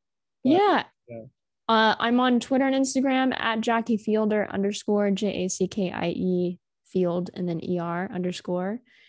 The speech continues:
Speaker 2: And you can follow at S F Public Bank. You can follow at Daybreak Pack. Um, but it's, it's all online.
Speaker 1: Yeah, no. Um, and is there anything you'd like to add before we get off?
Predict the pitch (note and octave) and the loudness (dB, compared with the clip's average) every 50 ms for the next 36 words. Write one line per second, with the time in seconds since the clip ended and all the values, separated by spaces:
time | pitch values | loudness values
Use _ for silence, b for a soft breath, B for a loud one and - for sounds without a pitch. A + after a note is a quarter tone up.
0 | b b b b - G#3 G#3 G3+ G3+ G3 G3 G3 F#3+ F#3+ F#3 F3 E3+ F3 F3+ E3+ | b b b b -2 0 0 2 2 2 2 2 2 2 2 2 2 2 2 0
1 | E3+ - F3+ E3+ E3+ E3+ E3+ E3+ D#3+ E3 E3 D#3+ E3 D#3 - - - _ _ - | -2 0 0 0 0 0 0 0 0 0 -2 -2 -2 -4 -6 -8 -14 _ _ -4
2 | F3 F3 F3 E3+ D#3 D#3+ - - F#3+ E3 - - - F3 G#3+ B3 - - _ - | -2 0 0 0 0 0 0 -2 -2 -2 -4 -4 -6 -6 -4 -6 -8 -8 _ -2
3 | C4+ C4+ C#4 C4+ C#4 C4 B3+ A3 E3 - F3+ F3 E3+ - - D#3+ E3 E3 D#3+ D#3+ | 0 2 2 2 2 2 2 0 -2 -2 -4 -8 -8 -6 -6 -6 -4 -4 -6 -6
4 | - _ - F3+ F3 E3+ - - - - - _ _ _ _ _ _ _ - B3 | -8 _ -6 -6 -6 -6 -6 -10 -14 -20 -20 _ _ _ _ _ _ _ 0 2
5 | B3+ B3+ B3+ A#3+ B3 A#3+ A#3+ A#3 - - - - A3+ A3 G#3+ G#3+ G#3+ G#3+ G#3 - | 4 4 4 4 4 2 2 0 -2 -8 -4 -2 0 2 2 2 0 0 -2 -6
6 | - - - b b b b b b b b b b b G3+ G#3 F#3+ F#3 F3+ F3+ | -12 -18 -18 b b b b b b b b b b b 0 2 4 4 4 4
7 | F3+ F3 F3 F3 E3+ - _ _ _ _ - - _ _ - G3 E3+ G3+ F3 E3+ | 4 2 2 0 -2 -6 _ _ _ _ -20 -20 _ _ -2 0 2 2 2 2
8 | - - - - F#3+ G3 - - - - - - - - - - G3+ - - G#3+ | 0 -4 -6 -6 -6 -4 -4 -4 -4 -4 -4 -4 -6 -8 -6 -6 -4 0 0 2
9 | A3+ A#3 A#3+ B3 B3 C4 C4+ D4 D4 C#4+ C#4 B3+ _ _ _ _ _ _ _ - | 2 2 2 2 2 4 4 4 2 2 0 -2 _ _ _ _ _ _ _ -12
10 | C#3+ E3 F#3 F#3 _ _ _ - C#3 D3 F3 F3 D#3 - _ - D3+ D#3 D3+ D3+ | -10 -10 -10 -12 _ _ _ -12 -10 -8 -8 -8 -10 -12 _ -6 -2 -2 -2 -2
11 | D3+ E3+ F3 F3+ F3 F3 F3+ E3+ F3 F3+ F#3 F3+ F#3 E3+ E3+ E3+ E3+ E3 D#3+ D#3 | -2 0 0 0 0 0 0 0 2 0 0 0 -2 -4 -2 -2 -2 -2 -2 -4
12 | D3+ C#3+ D3+ D3+ D#3 F#3 A#3 C4 _ _ _ _ _ - C#3+ C#3+ C#3 C#3 C3+ C#3 | -6 -6 -6 -8 -8 -10 -14 -16 _ _ _ _ _ -10 -8 -6 -6 -6 -6 -6
13 | C3+ C3+ C#3 D#3+ G3+ | -6 -8 -8 -8 -10